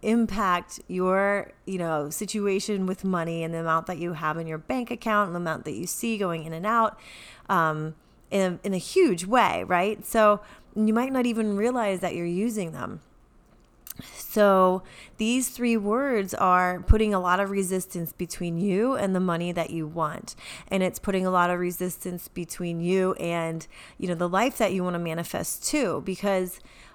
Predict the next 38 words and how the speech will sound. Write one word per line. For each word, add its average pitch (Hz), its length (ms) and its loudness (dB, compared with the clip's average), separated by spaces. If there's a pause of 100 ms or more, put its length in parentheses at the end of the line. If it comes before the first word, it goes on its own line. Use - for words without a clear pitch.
(100)
um, 175 440 0 (300)
if, - 180 -8 (260)
uh, 165 440 0 (480)
I'll 160 220 -10 (140)
throw 185 240 2
a - 20 2
little 160 300 0
science 156 580 -4
into 147 320 -8
it, 147 240 -4
but 160 240 0 (300)
as 220 180 2
a 233 60 2
practitioner 277 680 0
of 214 100 4
N 185 180 2
L 180 120 2
P 294 300 6
and 190 160 4
studying 180 540 0
the 180 80 -2
subconscious 165 640 -6
brain, 247 560 -4 (320)
the 202 120 -4
sub-, 233 360 -4
uh, 208 140 -2
subconscious 262 680 -2
mind 190 320 0
is 180 140 -4
always 170 340 0
listening 170 480 -4
to - 140 -6
the 160 100 -2
words 277 320 -4
that 180 160 -4
you 160 140 -4
use. 160 280 -4
So 196 280 -2